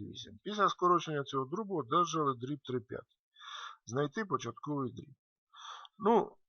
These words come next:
е, скорочення в нас відбувалося шляхом ділення на одне й те саме число. Тому, е, те число, на яке ми ділили,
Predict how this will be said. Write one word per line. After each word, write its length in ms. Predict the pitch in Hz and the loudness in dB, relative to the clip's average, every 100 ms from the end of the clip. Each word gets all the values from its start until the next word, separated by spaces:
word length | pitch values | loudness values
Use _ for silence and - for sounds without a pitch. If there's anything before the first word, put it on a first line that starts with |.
| 131 | 4
е, 520 | 123 123 123 123 120 | 8 10 10 8 6
скорочення 560 | - 190 202 196 185 175 | 4 6 8 6 2 4
в 60 | |
нас 300 | 175 170 - - 139 | 6 4 2 -2 -2
відбувалося 600 | 139 143 165 175 175 160 | -2 -2 4 8 10 10
шляхом 480 | - 160 156 170 156 | 6 4 2 0 0
ділення 600 | 143 175 196 151 131 135 | -2 0 4 4 4 4
на 480 | 127 143 151 147 139 - | 6 10 12 12 10 4
одне 280 | 143 131 147 | 0 2 2
й 40 | |
те 160 | 143 139 | 2 -2
саме 340 | - 135 135 | 2 4 4
число. 480 | 139 - 139 - - - - - - - - - _ _ - | 0 -2 -4 -8 -14 -16 -18 -16 -12 -10 -10 -12 _ _ 6
Тому, 580 | 156 175 185 180 165 131 - - - _ _ _ _ _ _ _ _ _ _ - _ _ - - - - _ _ _ _ _ - | 6 8 8 8 8 2 -10 -16 -20 _ _ _ _ _ _ _ _ _ _ -20 _ _ -20 -20 -20 -20 _ _ _ _ _ 4
е, 320 | 117 113 113 113 | 10 10 10 8
те 100 | 180 | 6
число, 380 | 180 180 170 180 | 6 4 4 4
на 140 | 170 170 | 6 6
яке 260 | 165 180 | 6 2
ми 160 | 165 170 | 2 0
ділили, 760 | 151 196 226 254 202 127 95 | 2 2 2 2 4 4 2